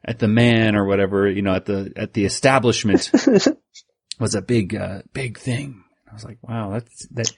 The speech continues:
Speaker 1: actually looks like Professor Schwartz from, uh, from the University of Arizona," but whatever. <laughs> Um, so Nathan, what do you think about this? This was, uh, what are some highlights, some parts you liked or parts that were confusing?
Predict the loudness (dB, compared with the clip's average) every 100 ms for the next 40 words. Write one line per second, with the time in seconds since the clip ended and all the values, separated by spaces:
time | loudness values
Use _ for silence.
0 | -12 -6 -4 -2 -4 -4 -4 -4 -2 0
1 | 2 0 0 2 2 2 -2 0 2 0
2 | -2 -8 -20 -20 -16 -14 -16 -10 -4 0
3 | 2 2 2 0 2 4 4 4 2 2
4 | 0 -2 -4 -2 0 -2 -6 _ -20 -4
5 | 0 4 2 2 -6 _ -20 -20 -20 0
6 | 4 6 6 4 4 2 0 -2 -2 0
7 | 0 0 0 0 -2 -6 -6 0 0 4
8 | 2 4 4 4 2 -2 -10 _ -20 _
9 | _ _ -20 -4 0 0 -2 -4 -4 -4
10 | -4 -4 -4 -4 -4 -4 -4 -4 -4 -2
11 | -4 -4 -6 -4 -8 -8 -8 -8 -6 -8
12 | -8 -12 -20